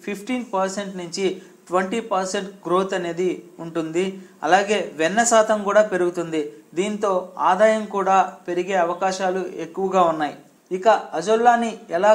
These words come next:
కల్టివేషన్ చేయాలి అంటే ఉత్పత్తి ఎలా చేయాలి అనేది తెలుసుకుందాము. ఎత్తైన ప్రదేశంలో నీరు నిల్వని చోటలో అజోలా తయారీకి గుంతలు తీసుకోవాలి. రెండున్నర మీటరు పొడవు, ఒకటిన్నర మీటరు వెడల్పు, లోతు ట్వంటీ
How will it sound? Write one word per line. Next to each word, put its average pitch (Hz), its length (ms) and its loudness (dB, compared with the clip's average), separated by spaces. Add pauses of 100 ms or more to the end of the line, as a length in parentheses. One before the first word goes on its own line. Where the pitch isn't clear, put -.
కల్టివేషన్ 196 680 -4
చేయాలి 180 340 2 (200)
అంటే 175 200 -8 (140)
ఉత్పత్తి 208 420 -4 (120)
ఎలా 185 140 2 (120)
చేయాలి 180 420 0
అనేది 165 320 -4
తెలుసుకుందాము. 165 580 -4 (420)
ఎత్తైన 240 340 4 (120)
ప్రదేశంలో 202 580 0 (320)
నీరు 226 260 0 (100)
నిల్వని 202 500 2
చోటలో 185 400 2 (260)
అజోలా 196 400 2 (140)
తయారీకి 175 500 0 (100)
గుంతలు 180 420 -4
తీసుకోవాలి. 165 680 2 (480)
రెండున్నర 220 480 4 (280)
మీటరు 220 340 2 (140)
పొడవు, 196 360 0 (540)
ఒకటిన్నర 208 500 0 (140)
మీటరు 190 320 -2 (100)
వెడల్పు, 185 480 0 (280)
లోతు 220 320 4 (240)
ట్వంటీ 190 360 -2